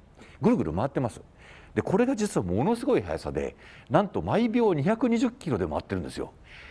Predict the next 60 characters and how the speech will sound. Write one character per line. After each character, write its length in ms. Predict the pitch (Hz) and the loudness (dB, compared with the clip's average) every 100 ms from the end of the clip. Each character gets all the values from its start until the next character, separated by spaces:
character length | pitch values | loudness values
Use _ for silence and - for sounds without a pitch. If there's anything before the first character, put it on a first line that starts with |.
| - - 113 | -20 -4 0
で、 60 | |
毎 200 | 113 190 | 2 2
秒 160 | 233 226 | 2 2
二 80 | 208 | 2
百 160 | 208 | 0
二 100 | 202 | 0
十 120 | 214 | 0
キ 100 | 208 | 0
ロ 80 | 131 | -2
っ 20 | |
て、 80 | - | 0
こ 100 | 98 | -2
れ、 40 | - | -2
ピ 200 | - 156 | 0 0
ン、 160 | 147 | 2
ピ 100 | 202 | 2
ン、 180 | 208 175 | 0 -2
ピ 160 | - 175 | -2 0
ン 40 | |
と 60 | - | 2
こ 80 | |
な 60 | 165 | 0
い 40 | |
と 80 | 110 | 0
思 120 | 90 | -2
い 40 | 95 | -2
ま 100 | 90 | -2
す 80 | - | -4
け 80 | |
ど 80 | 76 | -4
も、 240 | 95 90 - - - | -2 -2 -4 -16 -4
東 220 | 190 220 | 0 0
京 240 | 214 208 196 | 2 0 2
か 160 | 202 | 0
ら、 60 | 180 | -2
例 100 | 156 | 0
え 20 | |
ば、 100 | 123 | 2
名 140 | 135 202 | 2 4
古 120 | 160 | 4
屋 80 | 92 | 4
で 160 | 90 | 2
一 120 | 139 | 2
点 320 | - - 120 90 | -2 0 0 2
五 100 | 98 | 2
秒 180 | 127 | 4
ぐ 80 | 131 | 4
ら 80 | 73 | 0
い 20 | |
で 80 | 62 | -4
す 80 | - | -8
か 80 | 85 | -4
ね。 160 | 104 - - - - - 90 | -4 -8 -20 -20 -20 -12 0
も 140 | 123 | 2
の 100 | 175 | 4
す 100 | 233 | 4
ご 100 | 185 | 2
い 20 | |
速 120 | - | 2
さ。 120 | - | -8